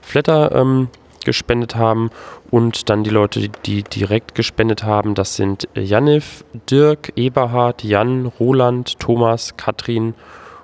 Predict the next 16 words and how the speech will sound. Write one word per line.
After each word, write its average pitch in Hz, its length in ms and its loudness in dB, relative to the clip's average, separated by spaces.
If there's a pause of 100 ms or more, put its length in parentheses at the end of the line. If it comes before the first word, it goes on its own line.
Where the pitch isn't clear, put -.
(140)
und 143 80 4
nochmal 127 240 2
Janif, 107 360 0
der 113 140 0
war, 107 380 0
äh, 107 80 0
jetzt 104 200 -2
zweimal 104 260 -2
in 92 60 0
der 92 40 -2
Liste. 120 300 -2 (460)
Ja, 120 140 2
vielen 147 280 2
Dank 131 280 0
euch. 160 480 0
Ähm, 127 500 2